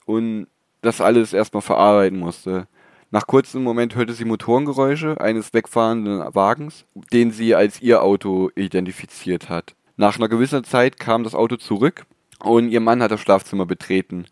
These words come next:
Äh, als sie ihn dann zur Rede gestellt hat und gefragt hat, was er mit den Kindern gemacht hat,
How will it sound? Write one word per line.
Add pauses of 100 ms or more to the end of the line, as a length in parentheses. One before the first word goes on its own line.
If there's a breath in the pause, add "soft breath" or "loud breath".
(120)
Äh,
als
sie
ihn
dann
zur
Rede
gestellt
hat
und
gefragt
hat,
was
er
mit
den
Kindern
gemacht
hat,